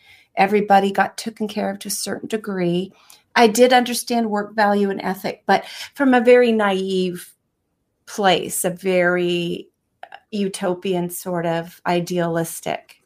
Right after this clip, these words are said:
place, without understanding human nature and corruption <laughs> and all that can go wrong. So what I feel this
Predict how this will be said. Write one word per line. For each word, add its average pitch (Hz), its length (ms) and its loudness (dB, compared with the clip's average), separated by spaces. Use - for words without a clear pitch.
place, - 380 -6
without 202 320 4
understanding 180 840 -4
human 208 400 2
nature 180 580 -6
and 180 140 0
corruption - 760 -4
<laughs> - 320 -18
and 202 180 4
all 185 140 2
that 190 160 -6
can - 160 -14
go 180 160 -8
wrong. 175 400 -6
So 240 540 6
what 247 240 8
I 320 260 6
feel 180 680 -2
this 208 520 -4